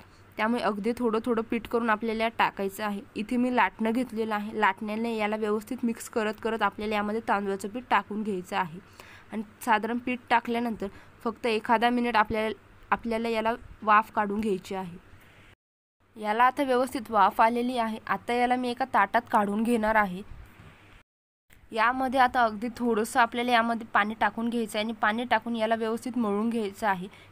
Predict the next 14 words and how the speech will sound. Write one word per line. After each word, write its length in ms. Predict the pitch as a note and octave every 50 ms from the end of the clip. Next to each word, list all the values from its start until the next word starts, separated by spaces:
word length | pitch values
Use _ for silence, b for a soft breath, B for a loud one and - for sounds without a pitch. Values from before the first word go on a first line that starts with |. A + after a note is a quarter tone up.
| B -
हे 100 | A#3 A#3+
पीठ 240 | A#3+ - - C4+ C4+
आपल्याला 320 | B3 A#3+ B3+ B3+ C4 C4+
गरम 420 | B3+ A3 A3+ A#3 A#3 B3 B3+ B3+ B3+
असतानाच 480 | B3+ B3 - - C4+ C4 C4+ C4+ -
मळायचं 520 | C4 B3+ A#3+ A3+ A3+ A3 A3 A3 - - B3
आहे. 200 | A3 G3 - _ _ _ _ _ _ _ _ _ b b b b _ - _ -
पीठ 200 | B3+ B3+ C4+ C4 - -
थंड 260 | C4 A3 G#3+ A3 A3+
झाल्यानंतर 640 | B3+ B3+ D4+ B3+ A#3 A3+ A3+ A3+ A3+ A3+ - A3 A3 -
याचे 220 | - G#3 G#3 B3+ C4
पापड 400 | B3+ - A3 G#3 - - A3+ A#3+
जमत 400 | G#3 A3 A3 G#3+ A3 A3+ A3 -
नाही, 200 | A#3 G#3+ G3+